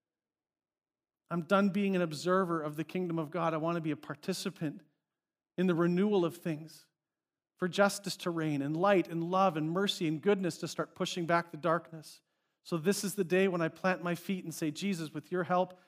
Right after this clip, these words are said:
I will go out. I will. In my corner of my world, with your help, I'll start the chain reaction because you're alive, and I want everyone in my life to know that you love them, Jesus." So what's a higher calling than that?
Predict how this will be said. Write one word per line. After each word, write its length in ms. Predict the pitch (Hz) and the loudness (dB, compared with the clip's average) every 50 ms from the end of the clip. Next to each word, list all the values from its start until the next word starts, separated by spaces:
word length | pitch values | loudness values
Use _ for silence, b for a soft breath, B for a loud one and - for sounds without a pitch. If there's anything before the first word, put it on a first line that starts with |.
| b b b b | b b b b
I 140 | - 170 180 | -4 -2 -2
will 120 | 185 190 | -2 -4
go 200 | 175 - 190 196 | -6 -4 -2 0
out. 320 | 190 196 196 196 196 - 254 - _ _ _ _ _ _ _ _ _ _ _ _ _ _ _ _ _ _ _ - - - - | 0 0 0 -2 -6 -10 -16 -18 _ _ _ _ _ _ _ _ _ _ _ _ _ _ _ _ _ _ _ -12 -10 -6 -2
I 100 | 160 185 | -2 -2
will. 420 | 185 185 190 196 190 175 156 143 _ _ _ _ _ _ _ _ _ _ _ _ _ _ _ _ _ - | 0 2 2 0 0 -2 -4 -10 _ _ _ _ _ _ _ _ _ _ _ _ _ _ _ _ _ -4
In 100 | 156 160 | 0 4
my 140 | 170 190 202 | 6 6 4
corner 380 | - - - 214 214 208 202 | 4 4 4 4 6 6 4
of 120 | 190 170 160 | 2 4 4
my 160 | 190 190 196 | 4 4 4
world, 300 | 190 185 185 185 185 165 | 6 4 4 4 4 2
with 180 | 160 156 - - | -2 -8 -4 -2
your 100 | 185 180 | -2 -2
help, 320 | - 185 185 175 180 - - | 2 2 2 2 2 -2 -8
I'll 120 | 165 170 | -8 -8
start 320 | 170 - - 190 185 180 185 | -6 0 2 2 2 2 -2
the 60 | - | -10
chain 320 | - - - 190 180 180 | -8 -4 -2 0 0 0
reaction 480 | 175 170 175 170 170 170 - - - 147 | 0 0 0 0 0 -2 -4 -8 -8 -6
because 400 | 143 147 - - 175 170 165 160 | -6 -8 -6 -6 -6 -6 -6 -4
you're 120 | 185 170 | -4 -4
alive, 460 | 170 165 156 151 151 151 151 147 - b b b b b b | -2 -2 -2 0 0 -2 -2 -4 -6 b b b b b b
and 80 | 147 156 | -2 0
I 80 | 151 156 | 0 2
want 200 | 156 151 147 147 - | 0 -2 -2 -2 0
everyone 420 | 185 190 185 208 190 170 185 170 | 0 0 0 0 -2 0 0 0
in 120 | 160 156 160 | 0 0 0
my 240 | 156 156 165 180 | -2 0 0 0
life 400 | 180 180 170 160 147 143 131 - | 2 4 4 2 2 0 -6 -10
to 100 | - 165 | -6 -4
know 220 | 160 160 160 156 143 | -2 0 0 -2 -2
that 160 | 123 151 151 | -4 -8 -12
you 220 | 143 151 170 170 | -8 -8 -8 -6
love 300 | 165 160 151 156 151 139 | -4 -2 -2 -2 -2 -2
them, 280 | 139 160 147 135 127 127 _ | -6 -6 -6 -8 -8 -14 _
Jesus." 540 | - 147 139 127 - - - - - - _ _ _ _ _ _ _ _ _ _ _ _ _ _ _ _ _ _ _ _ _ _ _ _ _ _ _ _ _ - - | -16 -16 -16 -16 -16 -20 -20 -20 -20 -20 _ _ _ _ _ _ _ _ _ _ _ _ _ _ _ _ _ _ _ _ _ _ _ _ _ _ _ _ _ -20 -20
So 180 | - - - 170 | -14 -8 -6 -4
what's 260 | 160 165 196 196 - | -2 -2 -2 -2 -2
a 40 | 170 | -6
higher 320 | - - 185 175 165 165 | -2 0 0 2 2 2
calling 460 | 160 - - - 170 160 170 165 160 156 | -2 -2 -4 -2 0 2 2 0 0 -2
than 140 | 147 147 | -4 -4
that? 280 | 143 139 143 135 135 | -6 -10 -12 -14 -18